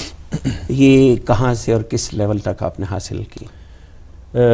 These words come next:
Speaker 2: वो भी आगाज़ अपने मोहल्ले से ही, प्राइमरी स्कूल से, फिर
Speaker 1: हम्म।
Speaker 2: प्राइमरी के बाद, अ, हाई स्कूल, अ, जो मोहल्ले से बाहर इस्लामिया हाई स्कूल गुजर खान, वहाँ से मैट्रिक किया।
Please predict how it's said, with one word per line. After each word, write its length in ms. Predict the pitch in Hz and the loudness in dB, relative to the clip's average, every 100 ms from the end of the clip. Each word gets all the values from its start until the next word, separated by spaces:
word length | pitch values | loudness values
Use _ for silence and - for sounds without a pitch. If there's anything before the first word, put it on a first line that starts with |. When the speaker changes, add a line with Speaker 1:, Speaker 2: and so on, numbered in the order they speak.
| 113 113 | 6 6
Speaker 2:
वो 200 | 107 123 | 6 6
भी 140 | 156 151 | 8 8
आगाज़ 580 | 117 110 120 131 127 | 8 8 8 8 4
अपने 720 | 131 127 113 - 113 110 107 107 | 4 4 2 0 2 4 2 2
मोहल्ले 420 | 104 104 107 113 | 0 2 4 4
से 160 | - | 4
ही, 100 | 117 | 2
प्राइमरी 340 | 120 110 104 104 | 2 0 0 -2
स्कूल 300 | - 107 117 | -4 -4 -4
से, 260 | - 143 - - | -2 -4 -6 -8
फिर 100 | - | -4
Speaker 1:
हम्म। 100 | 98 | -2
Speaker 2:
प्राइमरी 260 | 107 110 107 | 0 2 2
के 80 | 101 | 0
बाद, 420 | 92 95 87 90 | 0 0 -2 -4
अ, 280 | 95 95 90 - - - | -2 0 -2 -6 -16 -6
हाई 200 | - 117 | 2 2
स्कूल, 500 | - - 104 104 104 | 2 -2 0 0 -2
अ, 40 | - 98 98 98 98 | -6 -6 -4 -4 -6
जो 440 | 95 95 92 90 85 - - - - - - - - - - - - - 104 | -8 -6 -4 -4 -6 -12 -18 -20 -20 -20 -18 -18 -18 -20 -20 -20 -20 -12 -4
मोहल्ले 240 | 104 101 | 0 0
से 100 | 95 | 0
बाहर 360 | 85 92 101 139 - - - - - | 0 0 0 -2 -8 -20 -20 -20 -12
इस्लामिया 400 | - 110 101 101 | -4 0 2 2
हाई 140 | 87 85 | 0 -4
स्कूल 280 | - 92 | -4 -8
गुजर 240 | 87 90 85 | -6 -6 -8
खान, 260 | 82 80 | -8 -8
वहाँ 240 | 90 95 92 | -6 -6 -4
से 120 | 98 | -4
मैट्रिक 360 | 90 82 - - | -4 -6 -8 -8
किया। 240 | 110 135 | -8 -8